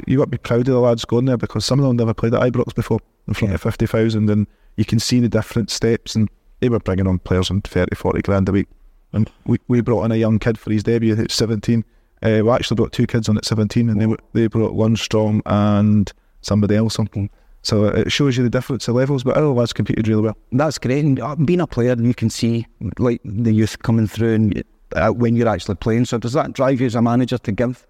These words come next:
Speaker 2: the young ones a chance as well? Will you do that even if you've got the players?
Speaker 1: As long as they're humble, yeah.
Speaker 2: Aye,
Speaker 1: I think
Speaker 2: aye.
Speaker 1: they've got to have a bit of understanding, and every young kid at this club's very, very humble. And I've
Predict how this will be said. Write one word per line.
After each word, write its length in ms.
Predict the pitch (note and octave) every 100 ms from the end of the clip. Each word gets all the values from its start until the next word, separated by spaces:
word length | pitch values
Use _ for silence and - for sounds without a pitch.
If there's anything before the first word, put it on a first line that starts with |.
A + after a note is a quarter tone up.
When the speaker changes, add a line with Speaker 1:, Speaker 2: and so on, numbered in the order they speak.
| G2
Speaker 2:
the 100 | B2
young 200 | A#2+ A#2+
ones 180 | A#2+
a 60 | A#2+
chance 400 | - C3 D3 - _ _ -
as 100 | A2+
well? 140 | B2+ B2+
Will 100 | B2
you 100 | A#2+
do 160 | D3+
that 160 | C#3+ B2+
even 240 | C3+ A#2+
if 100 | A2
you've 160 | A#2+ G#2
got 240 | B2 B2+
the 80 | A#2
players? 300 | - B2 A#2
Speaker 1:
As 100 | C3+
long 160 | D#3 E3
as 80 | D3+
they're 80 |
humble, 400 | C3+ D3 D3 D3 A2+
yeah. 320 | B2+ C#3 C3 -
Speaker 2:
Aye, 280 | - A#2+ A2+ C3
Speaker 1:
I 20 |
think 220 | - D#3
Speaker 2:
aye. 80 | G#2+
Speaker 1:
they've 120 | C#3
got 160 | B2+ B2
to 40 |
have 180 | A#2 B2+
a 60 | B2
bit 140 | A#2+
of 100 | B2+
understanding, 540 | B2+ A#2+ - B2+ B2 A#2+
and 160 | A#2 A2+
every 340 | B2+ B2+ B2+
young 220 | B2 A#2+ A#2
kid 220 | B2 A#2
at 40 |
this 160 | A2+ A2
club's 300 | - A#2 A2
very, 200 | A#2 A2
very 200 | A2 A2
humble. 320 | A2 A2+ A2 - _ - G#2 -
And 180 | A2 A2+
I've 160 | A2+